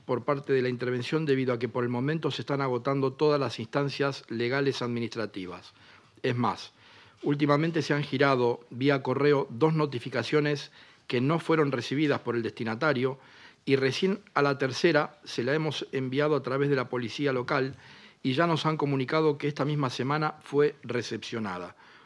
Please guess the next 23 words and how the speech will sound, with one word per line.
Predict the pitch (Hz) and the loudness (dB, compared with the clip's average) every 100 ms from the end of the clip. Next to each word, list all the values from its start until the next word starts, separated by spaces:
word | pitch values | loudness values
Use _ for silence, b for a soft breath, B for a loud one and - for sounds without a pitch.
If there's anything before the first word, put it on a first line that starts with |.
| b b - | b b -10
Dichas | 127 156 165 | -2 2 4
notificaciones | 156 143 139 143 - 185 180 | 4 0 -2 -2 0 0 0
contienen | - 131 139 156 147 | 0 -2 0 0 0
los | 120 | 0
requerimientos | 127 131 131 170 160 139 160 - B B B | 0 0 0 0 0 2 0 -2 B B B
que | - 123 | 0 2
ya | 156 | 4
expuse | 143 - 180 165 135 | 2 -2 -2 0 2
en | 127 | 0
este | 143 131 | 0 0
pleno | 147 160 120 | 2 2 2
tiempo | 147 147 | 0 2
atrás | 131 156 151 143 - B B B - | 2 4 2 2 -10 B B B 0
y | 139 | 0
están | 143 170 | 4 4
basados | 175 147 180 180 170 - | 4 2 4 4 2 -2
en | 143 139 | -2 -2
tres | 160 175 151 | 0 0 -2
exigencias | - 120 160 165 147 | -4 -4 -2 0 -2
puntuales | 127 131 131 170 165 165 - B B B B | -2 -2 2 4 4 4 0 B B B B
derivadas | 127 139 139 156 170 135 | 4 6 6 6 6 4
de | |
informes | 135 127 165 170 160 | 2 4 4 4 0